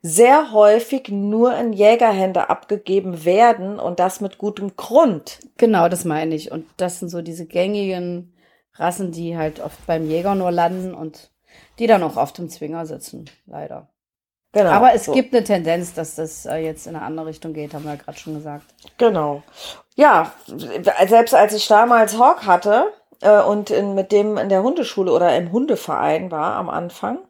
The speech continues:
Speaker 1: da gab es, mm, also das war ein deutscher Schäferhundeverein und die haben ihre Schäferhunde tatsächlich auch häufig, nicht alle im Zwinger, aber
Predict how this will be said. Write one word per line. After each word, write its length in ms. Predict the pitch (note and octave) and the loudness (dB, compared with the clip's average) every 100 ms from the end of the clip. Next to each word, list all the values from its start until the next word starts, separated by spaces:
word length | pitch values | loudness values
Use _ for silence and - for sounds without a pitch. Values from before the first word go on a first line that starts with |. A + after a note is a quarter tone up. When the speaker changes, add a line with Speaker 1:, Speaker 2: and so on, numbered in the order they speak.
| _ _ - - _ | _ _ -20 -20 _
Speaker 1:
da 140 | G#3+ | 2
gab 340 | G#3+ F#3 G3 - | 4 4 4 2
es, 340 | E4 - - _ _ _ _ _ _ - _ | -4 -6 -14 _ _ _ _ _ _ -20 _
mm, 280 | F#3 G3+ G3 - | -8 -6 -6 -2
also 320 | - D#3+ E3+ | 0 0 0
das 220 | D#3+ E3 | -2 0
war 100 | E3 | 0
ein 60 | E3 | 4
deutscher 320 | F3+ F#3 B2+ | 4 4 -2
Schäferhundeverein 1000 | - A3 A#3 C#4+ D4+ D#4 D4 - C4+ E4+ G#4 _ _ - _ _ _ _ | 0 0 4 4 4 0 -2 0 0 -2 -6 _ _ -20 _ _ _ _
und 600 | A3 A3+ A#3 A#3 - - _ _ _ _ - | 4 4 2 -2 -6 -12 _ _ _ _ 0
die 200 | A#3+ G#3+ | 2 4
haben 280 | B3 G4 - | 2 2 0
ihre 300 | A3 A3 A3+ | 2 2 0
Schäferhunde 800 | - A#3 D4 C#4 B3 G3+ A3+ B3+ | 0 0 0 -2 -2 -2 -4 -4
tatsächlich 760 | G#3 G3+ G3 A#3 A#3 A#3 - | -4 -2 -2 -4 -6 -10 -4
auch 400 | E3 G#3 D4+ - | 0 2 0 0
häufig, 600 | F#3+ G3+ B3 D4 F4 - _ _ | 2 4 0 -4 -6 -8 _ _
nicht 320 | G#3+ A#3+ - | 0 0 2
alle 260 | F#3 G3 G#3 | 4 6 6
im 180 | D#3+ E3 | 4 -2
Zwinger, 460 | - F#3+ A#3+ D#4+ F#4+ B4 - _ _ _ _ | -4 0 2 2 2 0 -8 _ _ _ _
aber 420 | F3+ G3 A3 D4+ | 2 4 6 4